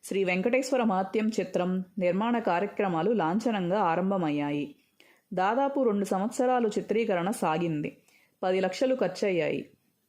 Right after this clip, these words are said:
అన్నామలై, ఊటీ, మద్రాసు, తిరుపతిలలో షూటింగ్ నిర్వహించారు. కళాదర్శకుడు ఎస్విఎస్ రామారావు నేతృత్వాన వాహిని స్టూడియోలో తిరుమల ఆలయం సెట్ నిర్మించారు.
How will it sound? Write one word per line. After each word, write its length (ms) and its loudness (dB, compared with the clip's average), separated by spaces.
అన్నామలై, 680 2
ఊటీ, 460 0
మద్రాసు, 840 0
తిరుపతిలలో 640 0
షూటింగ్ 500 -4
నిర్వహించారు. 760 -2
కళాదర్శకుడు 1000 0
ఎస్విఎస్ 600 0
రామారావు 560 0
నేతృత్వాన 1000 -4
వాహిని 440 0
స్టూడియోలో 720 0
తిరుమల 440 -2
ఆలయం 400 0
సెట్ 300 -2
నిర్మించారు. 840 -2